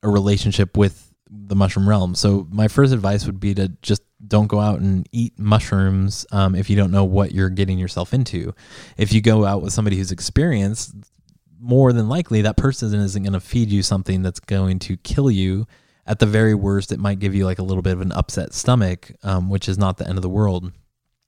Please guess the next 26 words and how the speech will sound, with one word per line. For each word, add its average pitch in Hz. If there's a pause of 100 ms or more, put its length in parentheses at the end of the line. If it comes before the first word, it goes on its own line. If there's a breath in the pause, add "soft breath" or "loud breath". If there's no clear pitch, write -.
(160)
However, 117
all 117
these 120
mushrooms 117
that 98
we're 101
working 104
with 92
medicinally, 98 (720 soft breath)
you 127
know, 110
none 135
of 151
those 113
are 101 (520)
anywhere 117
close -
morphologically 107
or, 95 (520)
um, 92
chemically 110
to 110
anything 101
that's 98
going 101
to 95